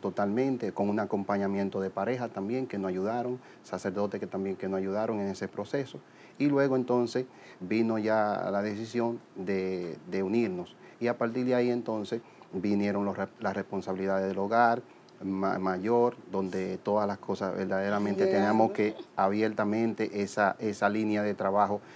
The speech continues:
Speaker 1: teníamos nosotros que definirla a la hora de, de llegar al hogar, todas las responsabilidades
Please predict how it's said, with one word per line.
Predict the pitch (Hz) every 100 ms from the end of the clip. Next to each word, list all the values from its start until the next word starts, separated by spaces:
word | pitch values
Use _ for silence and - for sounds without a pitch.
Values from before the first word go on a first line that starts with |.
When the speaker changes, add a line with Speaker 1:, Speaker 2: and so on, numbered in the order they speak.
| -
Speaker 1:
teníamos | 95 98 104 104
nosotros | 104 104 98 101
que | 104 98
definirla | 98 95 104 117 110 104
a | - 95
la | 95 95
hora | 101 98
de, | 101 98 - - -
de | 95 98
llegar | 98 101
al | 101 98
hogar, | 92 95 104 107 104 - - -
todas | 101 101
las | 95 95
responsabilidades | 95 98 92 95 95 98 95